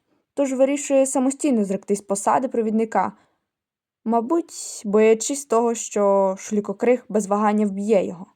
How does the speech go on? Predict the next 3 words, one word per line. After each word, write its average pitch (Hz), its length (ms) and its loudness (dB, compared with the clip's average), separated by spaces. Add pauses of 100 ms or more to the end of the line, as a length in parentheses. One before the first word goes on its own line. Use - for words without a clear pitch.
(800)
Вухрушубка 208 600 -6
і 233 60 0
Міглюкрила 226 720 2